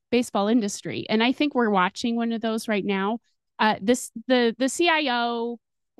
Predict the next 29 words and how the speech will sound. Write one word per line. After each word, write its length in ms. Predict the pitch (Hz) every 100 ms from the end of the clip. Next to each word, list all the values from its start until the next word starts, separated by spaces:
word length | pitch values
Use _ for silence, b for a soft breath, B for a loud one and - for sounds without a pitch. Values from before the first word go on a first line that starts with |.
| - _ -
you 140 | 254
know, 80 | 240
will 160 | 233
still 220 | 226 254 226
exist, 440 | 214 226 214 - -
but 160 | 233
we're, 240 | 247 294 269 _ -
we, 380 | 277 277 - _ -
there 180 | 294
has 240 | 302 294 262
already 400 | 269 262 226 208
been 420 | 214 185 180 185 - _ _ _ _ _ _
a 120 | - 226
power 340 | - 240 226
shift 420 | - 226 202 -
from 680 | - - 240 220 208 208 196 _ _ _ _ _ _ _ _ _ -
so-called, 800 | - 247 240 240 220 214 190 - - _
you 140 | - 233
know, 80 | 202
tech 220 | 277 262
administration 920 | 226 247 226 - 233 220 - 202 180 -
to 160 | 226
the 140 | 202 185
developer. 760 | 185 143 165 160 - - - _ b b b -
And 220 | 208 220
so 540 | - 226 220 214 202 -
I 80 | 202
think 260 | 226 247 220
Hashi, 640 | 226 226 - 233 214 202